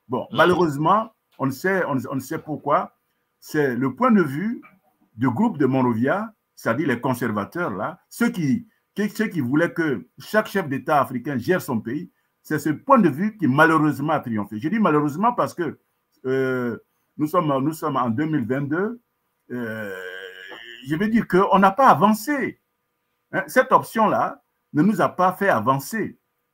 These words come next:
Speaker 1: puisqu'on
Speaker 2: Mhm.
Speaker 1: se retrouve aujourd'hui avec des États, n'est-ce pas, des petits États qui sont faibles, qui ne peuvent pas tenir devant, n'est-ce pas, l'Occident. Vous voyez, alors que si on avait écouté, euh,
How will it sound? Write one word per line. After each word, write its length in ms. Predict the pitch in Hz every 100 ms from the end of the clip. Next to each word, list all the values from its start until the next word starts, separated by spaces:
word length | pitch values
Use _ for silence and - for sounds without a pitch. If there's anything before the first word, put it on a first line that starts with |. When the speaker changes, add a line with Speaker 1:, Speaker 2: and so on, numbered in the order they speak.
| _ _ _ _ _
Speaker 1:
puisqu'on 320 | 156 123 101
Speaker 2:
Mhm. 60 | 147
Speaker 1:
se 80 | 147
retrouve 360 | 135 - 233
aujourd'hui 300 | 202 131 139 175
avec 220 | 151 143
des 220 | 123 107
États, 440 | 117 147 127 85 _ _ _ -
n'est-ce 160 | 120 120
pas, 100 | 143
des 100 | 123
petits 440 | 165 160 208 123
États 340 | 117 139 170
qui 160 | - 107
sont 180 | 131 113
faibles, 680 | - 160 175 226 226 240 - _ _ _
qui 100 | 139
ne 100 | 147
peuvent 200 | 139 127
pas 140 | 160
tenir 420 | 151 175 170 165
devant, 440 | 147 127 143 156 117
n'est-ce 220 | 110 107
pas, 160 | 135 117
l'Occident. 640 | 107 - 160 185 339 - _ _ _ _ _
Vous 80 | 113
voyez, 180 | 123 165
alors 220 | 156 208
que 100 | 180
si 300 | - 269 233
on 140 | 156 151
avait 200 | 190 180
écouté, 440 | 143 123 151 139 120 110 120
euh, 720 | 120 117 110 104 104 98 95